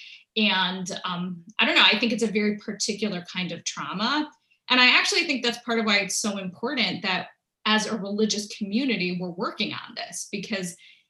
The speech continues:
it's a spiritual problem in some respects, and it, it needs a spiritual solution. It, it's not enough to have legal solutions. I think there need to be voices coming from a spiritual perspective saying, "No, this is not Torah,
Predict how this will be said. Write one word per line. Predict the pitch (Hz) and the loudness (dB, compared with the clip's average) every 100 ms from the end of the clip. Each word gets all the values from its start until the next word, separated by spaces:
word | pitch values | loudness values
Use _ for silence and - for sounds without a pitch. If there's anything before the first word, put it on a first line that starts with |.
| _ | _
it's | 233 254 | 0 4
a | |
spiritual | - - - 262 277 - 240 196 | 4 4 0 -2 0 0 0 -4
problem | - 226 311 202 92 113 | -2 2 2 2 -4 -6
in | - 202 | -8 -6
some | 190 175 | -4 -4
respects, | 170 - 143 - 196 | -6 -4 -6 -4 -6
and | 190 | -4
it, | 190 | -2
it | 208 208 | 2 6
needs | 240 254 | 8 6
a | 226 | 4
spiritual | - - 233 220 208 | 2 2 0 0 -2
solution. | 208 - 185 262 240 - - | -2 -2 -2 0 2 0 -2
It, | - - | -4 -2
it's | 220 214 | -2 2
not | 226 233 226 | 4 4 4
enough | 202 202 220 214 | 2 4 4 4
to | - | -4
have | 196 175 | -6 -4
legal | 240 220 - | -4 -4 -6
solutions. | - - - - - 180 | -8 -10 -10 -8 -8 -6
I | 180 | -6
think | 190 | -6
there | 190 196 | -8 -6
need | 202 196 | -6 -4
to | 196 | -4
be | 185 170 - - - | -4 -6 -8 -20 -8
voices | 175 220 240 233 - 196 180 | 0 4 4 4 0 -2 -2
coming | - 202 180 | -2 -4 -2
from | 208 | -2
a | 180 | 0
spiritual | - - 269 320 - 170 | 0 -2 -4 -2 -2 -4
perspective | 170 185 - 170 175 190 180 | -6 -8 -6 -6 -6 -6 -4
saying, | 196 180 180 185 | -2 0 0 0
"No, | 254 214 165 | 2 0 0
this | 220 - | -2 -4
is | 180 | -8
not | 190 196 294 - - | -4 0 0 -2 -8
Torah, | - - - | -10 -10 -12